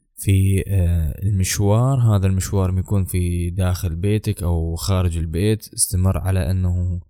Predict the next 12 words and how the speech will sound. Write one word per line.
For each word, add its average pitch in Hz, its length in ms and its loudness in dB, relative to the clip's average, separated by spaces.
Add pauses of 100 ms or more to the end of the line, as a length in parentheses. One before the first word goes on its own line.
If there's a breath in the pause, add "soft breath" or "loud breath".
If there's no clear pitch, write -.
(120)
بتسويه 98 480 0
بأقل 95 440 -4
تكاليف 90 640 -4
حتى - 300 -6
ما 104 180 0
تدخل 107 480 -6
في 101 220 -4
عملية 92 720 0 (440 loud breath)
مزعجة 98 640 4
جدًا 101 520 0 (440 soft breath)
من 92 120 0
التفكير. 123 880 -2